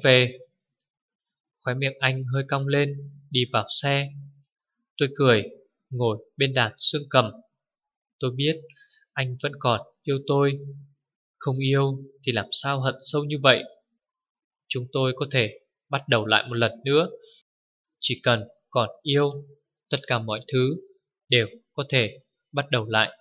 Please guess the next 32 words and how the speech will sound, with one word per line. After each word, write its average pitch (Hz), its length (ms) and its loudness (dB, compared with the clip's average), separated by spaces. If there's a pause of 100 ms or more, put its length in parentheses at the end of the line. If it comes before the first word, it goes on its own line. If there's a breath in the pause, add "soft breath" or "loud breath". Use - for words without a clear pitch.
từ 123 100 0
đầu. 110 340 2 (1400)
Tôi 131 100 -2
đang 117 180 -4
đàn, 113 240 4 (300)
rất - 160 -2 (140)
say 139 140 -2
mê. 135 320 2 (640)
Đột 113 160 0 (100)
nhiên, 139 300 0 (340)
chợt 117 200 2 (160)
nghe 127 180 -2
tiếng 131 220 -2
vệ - 100 0 (120)
sĩ 156 120 -4
ngoài 131 180 -2
cửa 117 140 0
nói: 117 320 2 (1300)
"Ông 135 180 0
chủ 113 120 -2
dặn, 123 220 6 (400)
không 135 240 -4
cho 127 180 0
phép 147 120 6 (220)
bất 147 200 4
cứ 151 80 0
ai 135 200 6
vào 120 120 2
trong." 143 240 4 (920)
Ngay 131 140 -2 (120)
sau 123 100 -4
đó 123 340 0